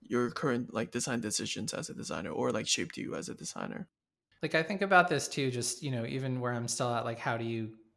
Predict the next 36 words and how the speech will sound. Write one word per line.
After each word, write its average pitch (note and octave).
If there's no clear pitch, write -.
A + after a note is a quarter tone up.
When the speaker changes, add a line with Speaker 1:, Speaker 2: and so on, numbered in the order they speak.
Speaker 2:
how -
do B2+
you A#2+
grow A#2
as A2+
a A#2
designer A2
is, G#2+
you C3+
know, B2+
Speaker 1:
Mm-hmm. A#2
Speaker 2:
what, A#2
what, C3+
what C#3+
exactly B2+
is A#2
it A2
that A#2
will A2
help A2+
you A#2+
with A#2+
that? A#2+
And A#2
I, A#2+
I, B2
I -
think C3
with A#2
design, C3
it's C3+
just, C3+
it's B2+
just A2+
doing. G#2+
It's -